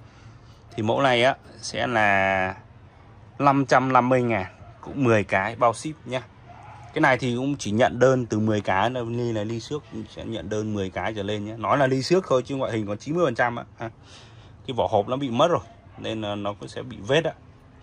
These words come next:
Bỏ ra là bị, ờ, cái hộp nọ nó cứ hộp kia nó sẽ bị vết ha. Ngoại hình thì toàn ly, ly đẹp á.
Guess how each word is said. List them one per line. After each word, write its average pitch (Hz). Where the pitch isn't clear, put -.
Bỏ 85
ra 98
là 104
bị, 98
ờ, 87
cái 117
hộp 110
nọ 104
nó 107
cứ 110
hộp 120
kia 107
nó 104
sẽ -
bị 107
vết 127
ha. 117
Ngoại -
hình 101
thì 101
toàn 98
ly, 113
ly 117
đẹp 107
á. 127